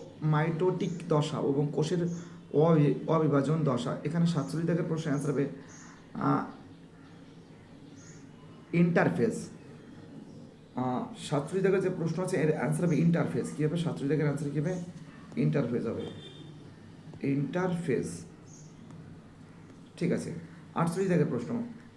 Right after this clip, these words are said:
জি ওয়ান দশা, আরএনএ সংশ্লেষ এস দশা। তো দেখো, এস দশা এখানে কী হবে? আটচল্লিশ দাগের অ্যান্সার হবে ডিএনএ হবে। আটচল্লিশ দাগের অ্যান্সার কী হবে? এখানে হবে ডিএনএ, ডিএনএ। ঊনপঞ্চাশ দাগে,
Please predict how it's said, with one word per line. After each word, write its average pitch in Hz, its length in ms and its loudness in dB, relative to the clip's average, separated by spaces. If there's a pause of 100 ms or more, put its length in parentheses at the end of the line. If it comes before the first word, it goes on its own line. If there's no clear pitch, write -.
জি 175 200 2
ওয়ান 190 180 2
দশা, 175 300 4
আরএনএ 160 420 2
সংশ্লেষ 170 560 2
এস 165 200 4
দশা। 120 360 0 (680)
তো 180 80 0
দেখো, 170 420 4
এস 175 240 2
দশা 170 240 2
এখানে 175 300 -2
কী 156 120 2
হবে? 120 100 0
আটচল্লিশ 170 360 -2
দাগের 175 160 2
অ্যান্সার 185 260 2
হবে 160 140 2
ডিএনএ 156 320 4
হবে। 117 180 0 (600)
আটচল্লিশ 170 320 -2
দাগের 180 160 2
অ্যান্সার 175 300 4
কী 175 120 2
হবে? 180 100 4
এখানে 170 180 4
হবে 175 100 8
ডিএনএ, 143 640 4
ডিএনএ। - 1900 -2 (1400)
ঊনপঞ্চাশ 196 300 2
দাগে, 120 280 2